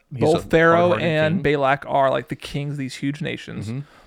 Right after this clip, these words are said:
Speaker 2: Both are trying to prevent Israel from entering in the promised land, which is what we're told in Exodus one ten.
Speaker 1: Right. Yep.
Speaker 2: And we're told again here in, uh, twenty-two, verse six.
Speaker 1: Okay.
Speaker 2: Both are intimidated by the size and the number
Speaker 1: Right.
Speaker 2: of the people of Israel. Both,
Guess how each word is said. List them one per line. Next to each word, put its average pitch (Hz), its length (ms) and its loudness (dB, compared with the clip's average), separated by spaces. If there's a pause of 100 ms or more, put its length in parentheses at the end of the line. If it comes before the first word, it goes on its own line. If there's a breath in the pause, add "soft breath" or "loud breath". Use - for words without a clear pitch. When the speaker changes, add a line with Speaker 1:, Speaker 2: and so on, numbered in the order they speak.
Speaker 2:
Both 151 560 2
are 143 140 0
trying 147 480 -4
to 151 100 -8
prevent 139 460 -4
Israel 139 400 -6
from - 240 -14
entering 135 340 -8
in 139 80 -8
the 151 60 -8
promised 120 380 -6
land, 143 340 -10
which - 160 -14
is - 60 -16
what 131 120 -6
we're 139 80 -8
told 135 240 -8
in - 80 -12
Exodus - 420 -12
one 135 300 -8
ten. - 380 -6
Speaker 1:
Right. 156 80 -10 (100)
Yep. 90 140 -6
Speaker 2:
And 151 80 -4
we're 143 80 -6
told - 200 -8
again 147 300 -6
here 139 380 -6
in, 123 260 -12
uh, 127 300 -4
twenty-two, 139 480 -8
verse 147 240 -6
six. - 400 -8
Speaker 1:
Okay. 92 260 -6 (260 loud breath)
Speaker 2:
Both 151 460 4
are 156 120 2
intimidated 147 360 -4
by 135 120 -2
the 135 100 -12
size 139 680 -2
and 139 160 -10
the 131 60 -12
number 135 640 -6
Speaker 1:
Right. 98 260 -2
Speaker 2:
of 147 100 -4
the 147 80 -2
people 156 240 -4
of 143 60 -4
Israel. 160 320 -2
Both, 156 440 0